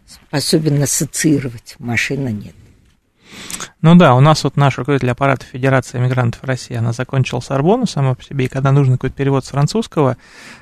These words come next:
Speaker 2: вот, да, мы пытаемся что-то переводить в Google переводчик, потом «Маш!» <laughs> И уже, собственно, получаем хороший результат. Хорошо, спасибо вам большое, а, за то, что вы нашли время прийти сегодня к нам на эфир.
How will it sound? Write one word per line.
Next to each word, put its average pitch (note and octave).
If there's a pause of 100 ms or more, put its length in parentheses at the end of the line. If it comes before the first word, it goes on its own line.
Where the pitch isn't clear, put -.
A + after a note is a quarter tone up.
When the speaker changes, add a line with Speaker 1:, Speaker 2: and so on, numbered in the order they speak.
(120)
Speaker 2:
вот, C3
да, B2+
мы C3+
пытаемся D3+
что-то C#3+
переводить C#3
в -
Google C#3+
переводчик, D#3+
потом A#2+
«Маш!» D3 (180)
<laughs> A#3+
И F3+
уже, D#3
собственно, D3
получаем C#3
хороший B2+
результат. B2 (520)
Хорошо, F3+
спасибо G3
вам E3
большое, D#3 (180)
а, B2+
за C3
то, C#3+
что -
вы C3
нашли B2+
время C3
прийти C3
сегодня A#2
к -
нам A#2+
на A#2
эфир. F3